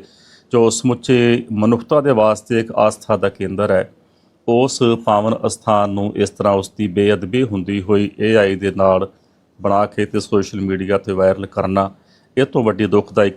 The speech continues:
ਘਟਨਾ ਹੋਰ ਕੀ ਹੋ ਸਕਦੀ ਹੈ। ਔਰ ਹੈਰਾਨੀ ਵਾਲੀ ਗੱਲ ਇੱਥੇ ਵੀ ਹੈ ਕਿ ਜਦ ਮੈਂ ਉਹ ਪੋਸਟ ਦੇਖੀ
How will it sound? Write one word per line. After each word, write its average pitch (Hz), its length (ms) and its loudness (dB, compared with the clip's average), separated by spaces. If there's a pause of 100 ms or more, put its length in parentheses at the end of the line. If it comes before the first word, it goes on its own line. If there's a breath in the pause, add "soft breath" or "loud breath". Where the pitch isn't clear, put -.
ਘਟਨਾ 98 300 0
ਹੋਰ 98 260 0
ਕੀ 104 200 -8
ਹੋ 98 200 -2
ਸਕਦੀ 95 480 -2
ਹੈ। 92 160 0 (400 soft breath)
ਔਰ 120 200 2 (400)
ਹੈਰਾਨੀ 110 400 0
ਵਾਲੀ 131 280 0
ਗੱਲ 123 200 2
ਇੱਥੇ 107 420 -2
ਵੀ 123 180 -2
ਹੈ 101 180 2
ਕਿ - 200 -8
ਜਦ 117 220 0
ਮੈਂ 117 260 0
ਉਹ 131 100 0
ਪੋਸਟ 110 360 -2
ਦੇਖੀ 98 460 0